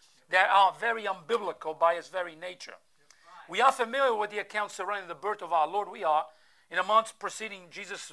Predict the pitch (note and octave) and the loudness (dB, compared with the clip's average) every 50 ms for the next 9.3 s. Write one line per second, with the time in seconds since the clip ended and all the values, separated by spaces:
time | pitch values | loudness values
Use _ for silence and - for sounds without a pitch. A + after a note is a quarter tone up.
0 | B2+ - - G#3 G#3+ - F3+ E3+ F3+ G3+ G3+ G3+ E3 - - - - G3+ G#3 G#3+ | -12 -6 -4 -4 -4 -4 -4 -2 0 0 0 -2 -6 -14 -8 0 4 6 6 6
1 | A3 - - - _ _ - - - _ _ - E3+ F3 F3 E3+ E3 E3 F3 - | 6 4 -2 -18 _ _ -20 -20 -20 _ _ 0 4 6 6 6 6 4 2 0
2 | - G#3 G#3+ G#3 G3 F3+ D#3+ E3+ - _ - G3+ G#3 F#3+ D#3+ D3+ D#3+ G3 A3+ A3 | 0 0 0 0 -4 -12 -16 -20 -14 _ -4 -4 -4 -4 -6 -8 -4 -4 -4 -4
3 | G#3+ G3 F#3 D3+ - F#3+ G3 G3 G3+ G3+ G#3 G3+ F#3 E3+ E3 D3+ E3 F#3+ F#3 F#3 | -6 -12 -12 -6 2 6 6 6 6 4 0 -2 -2 -2 -2 -2 2 4 4 4
4 | F3+ F3+ F3 E3+ E3+ - - - - _ _ - G3 G3+ F#3+ F#3 F#3 F#3 E3 - | 4 4 4 4 2 2 -4 -20 -20 _ _ 4 4 4 4 2 -6 -6 -10 -14
5 | _ _ _ - D#3+ D#3+ F3+ G3+ G#3 G3+ - G3 F#3 D#3+ - D3+ C#3+ D3+ F#3+ A3 | _ _ _ -20 -10 -4 0 0 0 0 -2 -8 -8 -8 -10 -14 -10 -6 -4 -4
6 | A3+ G#3 A#3 A3 - F3+ F3 F3 E3+ F3+ F#3 F#3+ F3 - G3 G3 F3 E3+ D#3+ F#3 | -2 0 -2 0 0 0 2 2 2 2 2 -2 -6 -6 -6 -4 -2 0 2 2
7 | F#3+ F#3+ - F3+ - _ - _ - - G#3 G3+ A#3 A3 F3+ G3+ E3 C#3 D3 F3 | 2 2 -2 -8 -20 _ -20 _ -16 -10 -6 -4 -4 -4 -4 -6 -8 -8 -4 0
8 | A3+ A#3+ B3 A#3+ A#3+ G#3 F#3+ - - - - G#3+ A3 - - G3 F#3 F3+ E3+ F3+ | 0 0 0 0 -4 -12 -12 -12 -10 -2 4 4 4 4 2 -6 -8 -8 -8 -6
9 | G3+ A3 A3 A3+ A#3 G#3+ | -6 -4 -4 -4 -4 -6